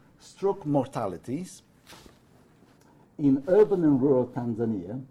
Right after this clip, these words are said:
and the last by age groups and by gender. And what we have, the last, the fourth column of each of those, uh, areas are the mortality from stroke in England and Wales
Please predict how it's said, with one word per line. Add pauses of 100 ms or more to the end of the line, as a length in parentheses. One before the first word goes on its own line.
(760)
and
the
last (280)
by
age
groups (200)
and
by
gender. (1500)
And
what
we
have, (100)
the
last,
the
fourth
column (200)
of
each
of
those, (240)
uh,
areas (260)
are
the
mortality
from
stroke (380)
in
England
and
Wales